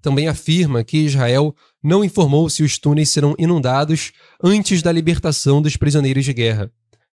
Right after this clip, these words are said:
Todos esses planos não são novidades, apesar de serem noticiados como tal.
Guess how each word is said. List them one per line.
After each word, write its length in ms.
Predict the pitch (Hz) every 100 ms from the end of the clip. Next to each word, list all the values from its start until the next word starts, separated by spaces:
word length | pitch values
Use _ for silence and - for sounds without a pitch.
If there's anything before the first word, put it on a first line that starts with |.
| _ _
Todos 280 | - 190 180
esses 260 | 185 180 -
planos 460 | - 170 190 180
não 160 | 180 190
são 200 | - 180
novidades, 760 | 185 165 123 123 113 107 - -
apesar 520 | 123 190 165 147 160
de 120 | 165
serem 300 | 165 - 147
noticiados 640 | 156 147 143 - 127 135 -
como 220 | 151 151
tal. 360 | 131 110 107